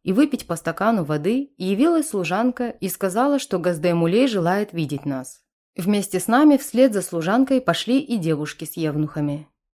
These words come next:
По дороге Джетана рассказала мне, в чем отличие евнухов от мужчин, и я, не сдержав крика, оглянулась на несчастных. Оба улыбнулись мне белыми зубами.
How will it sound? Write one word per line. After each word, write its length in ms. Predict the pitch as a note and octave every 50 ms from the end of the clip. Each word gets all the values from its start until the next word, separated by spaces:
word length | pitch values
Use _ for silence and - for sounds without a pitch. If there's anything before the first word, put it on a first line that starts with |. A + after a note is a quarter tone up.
| _ _ _ _ _ _
По 120 | - F3+
дороге 380 | E3+ E3+ F#3+ A3+ C#4+ D#4 B3 G#3
Джетана 440 | D#3 D#3+ F3 E3+ A3 A#3 B3+ B3 G#3
рассказала 560 | F#3 F3+ - - F3+ E3 F#3 A3+ C#4 C#4 B3
мне, 420 | G3+ F3 E3+ D#3+ D3+ D3 C#3+ - -
в 80 | -
чем 220 | - - A3+ A3 -
отличие 420 | F3+ - F#3+ G#3 G3+ G3 - F3+
евнухов 600 | E3 E3 A3+ C4+ B3+ B3+ B3+ - - A3 - - _ -
от 140 | A3 A3+ -
мужчин, 600 | A#3+ A#3+ A3+ - - - D#3+ D3 C#3+ C#3+ C#3+ - _ _ _ _ _ _
и 80 | - F#3
я, 240 | E3+ F#3+ A3+ C#4+
не 140 | D4 C4+ A3+
сдержав 440 | F3 D#3 D#3+ F3 D#3 D3 D#3+ D#3 D3+
крика, 480 | - - A#3 C#4 C#4 - C4 B3 A#3+ - _
оглянулась 680 | - G#3 G#3+ B3+ B3 C4+ C4+ B3+ G3+ E3+ D#3 D3 D3 -
на 100 | D#3+ D3+
несчастных. 760 | D3+ D3+ D3 - - C#3+ C#3 - - C3+ C#3 C#3+ - - _ _ _ _ _ _ _ _
Оба 220 | - C#4 D4 B3+ C4
улыбнулись 640 | A3 F#3+ F3 E3 D#3 D#3 G3 B3+ C#4+ C4+ C4 B3+ -
мне 200 | B3 A#3 A#3 G#3+
белыми 440 | E3 E3 E3 E3+ E3+ F3 E3+ E3+ E3+
зубами. 580 | D#3 F3 E3+ D#3+ D3 C#3+ C#3+ C#3+ C#3 C#3+ C3+